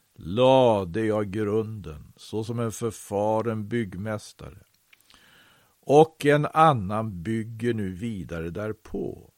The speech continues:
Men var och en må se till hur han bygger därpå. En annan grund kan nämligen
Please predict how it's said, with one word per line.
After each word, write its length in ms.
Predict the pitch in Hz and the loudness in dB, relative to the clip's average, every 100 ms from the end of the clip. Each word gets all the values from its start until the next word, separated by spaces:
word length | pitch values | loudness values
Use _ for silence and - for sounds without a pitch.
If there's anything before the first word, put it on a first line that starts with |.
| _ _ | _ _
Men 280 | 135 156 131 | -2 -2 6
var 460 | 170 202 220 240 | 10 12 10 10
och 200 | 240 - - | 6 4 -10
en 480 | - 123 135 143 147 | 0 4 4 2 -2
må 140 | 151 143 | -4 -4
se 220 | - 151 | -4 -8
till 720 | - - 147 139 95 69 - _ _ _ | -8 -8 -4 -2 -4 -8 -16 _ _ _
hur 200 | 90 104 | -6 -2
han 300 | 117 117 95 | -2 -4 -2
bygger 340 | 127 135 127 | -2 0 0
därpå. 600 | 113 98 90 76 64 - _ _ _ _ _ _ _ _ | 0 -2 -4 -12 -16 -16 _ _ _ _ _ _ _ _
En 280 | - 135 147 | 2 4 8
annan 440 | 160 160 160 147 | 8 8 6 6
grund 840 | 131 156 160 190 233 233 165 143 - | 4 6 8 10 10 8 -2 -6 -6
kan 260 | 107 113 | -4 -2
nämligen 500 | 123 127 120 117 117 | -2 -2 -2 -2 -2